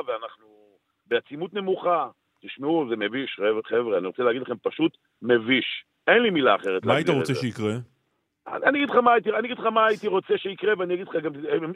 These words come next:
Speaker 1: המלכתי ציפיות לאחר מכן. אני רציתי, אני חשבתי לתומי, וכ-, כאזרח שגר במושב מרגליות, במשך כל השנים, חשבתי שאם יראו על מרגליות, מדינת ישראל תהיה אחריי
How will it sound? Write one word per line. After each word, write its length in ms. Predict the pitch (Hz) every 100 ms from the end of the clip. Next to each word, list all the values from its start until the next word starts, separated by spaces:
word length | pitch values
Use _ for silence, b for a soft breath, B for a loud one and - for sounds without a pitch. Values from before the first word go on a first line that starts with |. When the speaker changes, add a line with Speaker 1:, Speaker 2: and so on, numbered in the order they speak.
| -
Speaker 1:
המלכתי 380 | 165 196 -
ציפיות 420 | 185 165 - 151 143
לאחר 260 | 131 110 104
מכן. 200 | _ 85 - _ _ -
אני 180 | 202 254
רציתי, 360 | 240 226 214 208
אני 120 | 151
חשבתי 520 | 175 - - - 180 151
לתומי, 480 | 127 123 175 233 - _ _ _ _
וכ-, 260 | - - 131
כאזרח 680 | 104 101 95 139 254 -
שגר 440 | - 107 98 143 165
במושב 420 | 139 123 - 139
מרגליות, 560 | 131 117 104 90 85 - _ _ _ _
במשך 340 | 113 143 147 131
כל 240 | 135 127
השנים, 340 | 117 107 87 -
חשבתי 400 | - 269 277 254
שאם 260 | - 240
יראו 220 | 226 196 180
על 60 |
מרגליות, 600 | 170 143 117 92 82 101 _ _ _
מדינת 440 | 135 143 165 240 254
ישראל 440 | - 165 185 190
תהיה 280 | 143 147 120
אחריי 460 | 123 110 78 85